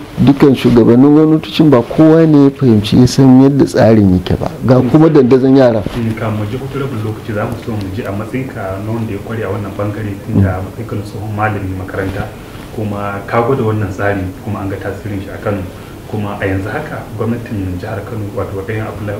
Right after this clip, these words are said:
Speaker 2: Umar Ganduje, ta bullo da wannan tsarin, kuma har da wata dokar da cewa ka nuna mana cewa ba batun a sa doka ba ne, batun a fara wayar da kan al'umma su fahimci abin ne.
Speaker 1: Mm.
Speaker 2: Wannan kuma da a ce an ɗora tuntunin da ƙila an wuce inda ake.
Speaker 1: Da an wuce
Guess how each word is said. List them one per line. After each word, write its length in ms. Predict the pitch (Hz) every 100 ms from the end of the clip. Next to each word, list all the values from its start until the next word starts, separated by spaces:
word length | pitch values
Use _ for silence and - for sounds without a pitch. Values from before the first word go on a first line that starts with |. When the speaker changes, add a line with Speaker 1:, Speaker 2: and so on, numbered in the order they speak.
| 107
Speaker 2:
Umar 140 | 98
Ganduje, 480 | 95 101 139 139 98 - - - - -
ta 180 | 110
bullo 240 | 120 117 120
da 80 | 104
wannan 160 | 101 95
tsarin, 300 | 98 107 101 -
kuma 160 | 104
har 80 | 104 110
da 160 | 101 92
wata 160 | 95
dokar 300 | 110 95 104
da 80 | 104
cewa 240 | - 104 92
ka 100 | 101
nuna 220 | 110 104
mana 160 | 101 92
cewa 160 | - 95
ba 140 | 95
batun 320 | 92 - - 143
a 60 |
sa 160 | 113 110
doka 320 | 92 90 104
ba 80 | 101
ne, 100 | 98 92
batun 260 | 90 113 113
a 240 | 98 87
fara 300 | 87 107 101 90
wayar 160 | 101 101 101
da 40 |
kan 160 | - 104
al'umma 240 | 107 98
su 80 | -
fahimci 280 | - 92 95
abin 220 | 113 104 113
ne. 80 | 170 -
Speaker 1:
Mm. 240 | 113 107 98
Speaker 2:
Wannan 220 | 110 139 -
kuma 120 | 127
da 80 | 107
a 40 | 101
ce 120 | 185
an 140 | 120
ɗora 180 | 123 131 117
tuntunin 400 | 123 120 110 98 - -
da 60 | 101
ƙila 240 | - 120 -
an 80 | 107
wuce 160 | 107 -
inda 180 | 98
ake. 220 | 95 123 120
Speaker 1:
Da 120 | 120
an 60 | 131
wuce 260 | 131 -